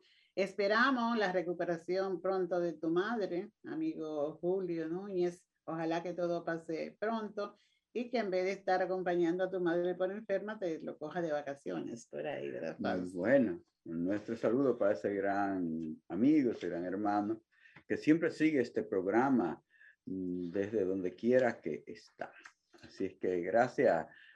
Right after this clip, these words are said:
Speaker 2: a Julio César por siempre estar ahí, eh, al tanto. Y a todos los amigos, a todas las amigas que están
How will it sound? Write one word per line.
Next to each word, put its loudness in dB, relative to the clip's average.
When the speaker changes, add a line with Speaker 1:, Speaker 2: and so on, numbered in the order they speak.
Speaker 2:
a -2
Julio -4
César 2
por -8
siempre 0
estar 0
ahí, 0
eh, -4
al -2
tanto. 2
Y 2
a 4
todos 8
los 4
amigos, -2
a -6
todas 2
las 0
amigas 2
que -2
están 2